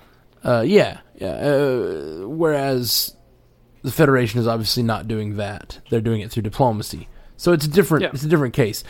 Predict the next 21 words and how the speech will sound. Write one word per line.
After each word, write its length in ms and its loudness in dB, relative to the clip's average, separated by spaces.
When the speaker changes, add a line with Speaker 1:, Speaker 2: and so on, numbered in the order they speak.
Speaker 1:
but 100 2
it's 80 0
still 180 4
kind 340 2
of 120 0
the 80 0
same 540 -2
sort 260 2
of, 100 -2
like, 340 -6
you 120 2
can, 200 4
you 100 4
can 120 6
imagine 400 2
there 120 4
are, 260 4
there 180 4
are 200 4
situations 600 -2
in, 320 -2